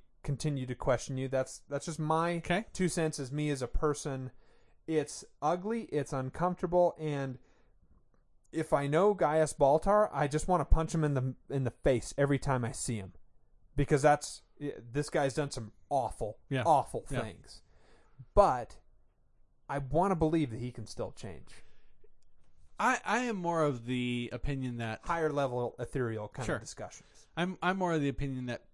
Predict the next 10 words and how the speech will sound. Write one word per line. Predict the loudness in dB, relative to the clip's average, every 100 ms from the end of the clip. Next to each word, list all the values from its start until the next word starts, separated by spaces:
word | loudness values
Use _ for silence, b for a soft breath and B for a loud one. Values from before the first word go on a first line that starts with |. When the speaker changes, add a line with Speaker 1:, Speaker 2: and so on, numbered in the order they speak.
| _ -4
Speaker 2:
people | 0 0 0
don't | 0 0 0
necessarily | -6 -6 -4 -2 -2 -4
change, | -6 -6 -4 -4 -6 -10 b b b
but | -2 0
they | 0
can | 0 0 -2
choose | -6 -2 -2 0 -4 -8 -10
not | -6 -2 -4 -6 -12
to | -4 -2 0 0 -2